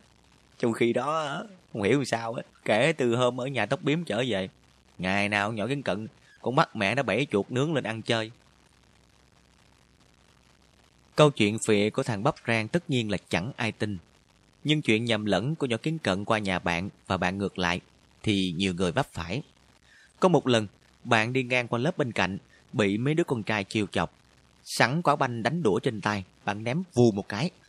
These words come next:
trúng ngay trán thằng to mồm nhất. Thấy trán đối phương u lên một cục, bạn hoảng quá, chui vô nhà vệ sinh, tốn biệt. Lát sau, nhỏ kiến cận đang ngồi ôn bài trong lớp,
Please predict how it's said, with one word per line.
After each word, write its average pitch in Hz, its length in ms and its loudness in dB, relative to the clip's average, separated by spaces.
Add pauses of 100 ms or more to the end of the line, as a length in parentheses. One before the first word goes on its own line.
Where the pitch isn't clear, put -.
(140)
trúng 156 240 2
ngay 120 200 -2
trán 123 260 -2
thằng 131 160 -6
to 101 160 4
mồm 87 220 -2
nhất. 123 180 0 (680)
Thấy 175 140 2
trán 170 180 0
đối 202 80 2
phương 135 220 0
u 123 140 6
lên 113 120 2
một 98 160 -4
cục, - 160 -2 (340)
bạn 110 280 2
hoảng 107 340 -2
quá, 147 300 -4 (200)
chui 127 200 6
vô 107 100 0
nhà 98 120 -4
vệ 92 120 -2
sinh, 101 220 -4 (160)
tốn 120 240 2
biệt. 98 240 -2 (1700)
Lát 170 220 2
sau, 123 260 -2 (220)
nhỏ 131 280 0
kiến 190 200 -2
cận 117 240 0
đang 127 160 -2
ngồi 107 140 0
ôn 117 180 2
bài 101 100 -4
trong 107 180 -8
lớp, 160 140 -2